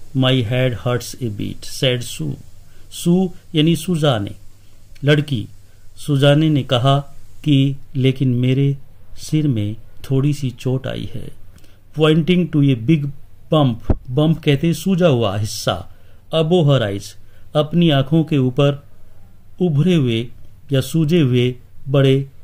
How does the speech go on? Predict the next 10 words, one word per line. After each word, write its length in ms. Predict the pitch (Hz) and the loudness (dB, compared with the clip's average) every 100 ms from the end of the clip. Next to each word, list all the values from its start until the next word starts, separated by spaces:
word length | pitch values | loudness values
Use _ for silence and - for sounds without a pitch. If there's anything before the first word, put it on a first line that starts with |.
| - - - - - | -20 -20 -20 -12 -6
हिस्से 520 | 120 123 139 - 175 | 0 2 2 2 0
पर 400 | 170 123 120 - - - - - | 2 0 -2 -8 -18 -18 -16 -4
इशारा 380 | 139 - 143 143 | -4 0 0 0
करते 360 | 135 117 - 131 | -2 -6 -2 -2
हुए 320 | 113 107 110 - - | 0 -2 -4 -10 -2
मेरी 240 | 131 135 151 | 2 2 2
बेटी 320 | 120 110 120 | 0 -4 -6
सुजाने 440 | - 110 110 123 | -4 -2 -2 0
ने 160 | 127 107 | -2 -4
कहा, 400 | 101 98 107 | -6 -8 -8